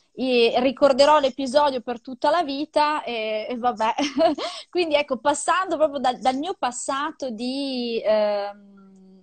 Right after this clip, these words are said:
do-, dove mi è stato insegnato a mangiare, eh, altre cose, tante altre cose che non erano la carne,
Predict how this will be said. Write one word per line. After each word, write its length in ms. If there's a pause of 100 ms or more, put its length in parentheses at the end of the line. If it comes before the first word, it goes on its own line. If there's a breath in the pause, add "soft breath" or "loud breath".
do-, 280
dove 220
mi 120
è 60
stato 300
insegnato 1040 (400 loud breath)
a 140
mangiare, 920 (320)
eh, 440
altre 420
cose, 800
tante 420
altre 400
cose 580
che 180
non 140
erano 340
la 160
carne, 720